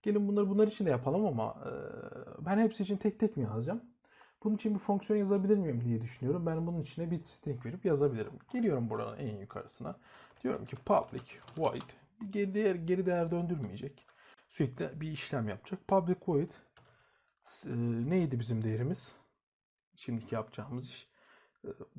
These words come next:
oradaki metin alanındaki bölgeyi değiştirmek olacak. Ne diyelim adına? Adı add input. Input'a değer ekleyeceğiz ya.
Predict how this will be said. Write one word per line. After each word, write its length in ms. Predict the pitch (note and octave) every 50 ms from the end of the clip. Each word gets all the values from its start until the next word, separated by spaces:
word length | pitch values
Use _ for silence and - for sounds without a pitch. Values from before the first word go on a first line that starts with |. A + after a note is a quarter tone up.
| - - _ _ _ _ _
oradaki 360 | D#3 D3 C#3 C3+ B2 B2 D3
metin 260 | C#3+ C3+ C3 - -
alanındaki 360 | C#3 B2 A#2 A2+ A2+ - D#3+ C3
bölgeyi 420 | A2+ A2 A2 G#2+ - A2 A2 G#2+
değiştirmek 520 | G#2+ G2+ - - - - G2+ F#2+ G2 G2
olacak. 440 | G2 G2 G2+ A#2 D3 E3 - - - _ _ _ _ _ _ _ _ _ _ _ _ _ - - _ _ - - - _ _ _ _ _ - - - _
Ne 140 | G3+ F#3+ F3+
diyelim 240 | C#3+ A#2+ A2 A2 G#2+
adına? 460 | G#2 G#2 G#2+ A#2+ C3+ D#3 F3 E3+ D#3+ - - _ _ _ _ _ _ - - - _ - - - - _ - - _ _ _ _ _ _ - - - - _ - - F3+ -
Adı 160 | - - -
add 320 | - - E3 E3 E3 E3 - - - - _ _ _ _ _ _ _ _ _ _ _ _ _ _ _ _ _ _ _ _ _ _ _ _ _ _ _ _ _ -
input. 380 | F#3 D#3 C3+ A#2+ - D3 - -
Input'a 360 | F3+ C#3+ - - - E3 D#3+
değer 220 | D3 C#3+ C#3 B2+ A2
ekleyeceğiz 480 | G#2 G2+ - G#2+ C3 F3+ G#3 - -
ya. 100 | - -